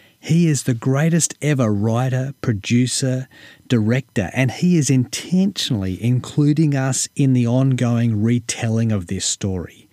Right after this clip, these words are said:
and mysteriously incorporating us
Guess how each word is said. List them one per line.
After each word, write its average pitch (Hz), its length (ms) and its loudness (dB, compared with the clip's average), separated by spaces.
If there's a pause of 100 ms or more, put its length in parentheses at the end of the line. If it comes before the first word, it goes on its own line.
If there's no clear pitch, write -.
(560)
and 107 220 0
mysteriously 110 1300 0
incorporating 107 1200 -4
us - 480 -14